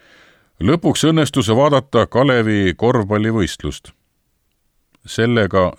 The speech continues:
õnnestumised lõppesidki. Ei saa enam saabast ekraani seest kätte. Ei saa öelda, et aastal tuhat üheksasada kaheksakümmend kuus maailmas midagi põnevat ei juhtunud.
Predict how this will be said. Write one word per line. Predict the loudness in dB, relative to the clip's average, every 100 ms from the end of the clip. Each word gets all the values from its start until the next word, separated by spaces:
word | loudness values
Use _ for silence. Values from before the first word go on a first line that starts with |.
| -4
õnnestumised | -2 -4 -4 -6 -4 -4 -2
lõppesidki. | -4 -4 -8 -8 -10 -12 _ _ _ _ _ _ -20 -20 _ _
Ei | -2 0
saa | 2 2 4
enam | 4 2 0 -4
saabast | -4 0 2 0 -2 -8
ekraani | -8 -2 0 0 -2
seest | -6 -4
kätte. | -8 -8 -16 -16 _ _ _ _ _ _ _ _ _ _ _ _ _ _ _ _ _ _ _ _ _ _ _ _ _ _ _ _ _ _
Ei | 0 0
saa | 4 4 4
öelda, | 4 2 0
et | 2
aastal | 2 2 0 -2
tuhat | 0 0 0 -2
üheksasada | -2 -2 -6 -6 -2 0
kaheksakümmend | 0 -2 -2 -6 -4 -4
kuus | -2 -2 -2 -6 _ _ _ -2
maailmas | 2 4 4 2 0 -2
midagi | -2 0 0 0 -2 -2
põnevat | 0 0 0 0 -4
ei | -4 -2
juhtunud. | -4 -8 -8